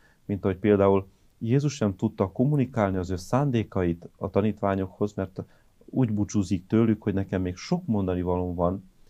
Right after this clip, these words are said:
de nem tudját-, nem, el nem hordozhatjátok. De azt jelenti, hogy az ember tudatlansága, vagy az ember, ö,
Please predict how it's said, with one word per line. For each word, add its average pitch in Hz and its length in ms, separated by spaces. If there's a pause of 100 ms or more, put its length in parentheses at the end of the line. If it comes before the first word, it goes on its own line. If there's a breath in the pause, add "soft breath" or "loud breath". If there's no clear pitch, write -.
(220)
de 107 160
nem 120 260
tudját-, 87 380
nem, 113 260
el 113 180
nem 92 140
hordozhatjátok. 90 960 (520)
De 120 100
azt 165 140
jelenti, 127 300
hogy 104 240
az 104 140
ember 147 340
tudatlansága, 110 920
vagy 90 120
az 90 140
ember, 113 360
ö, 95 180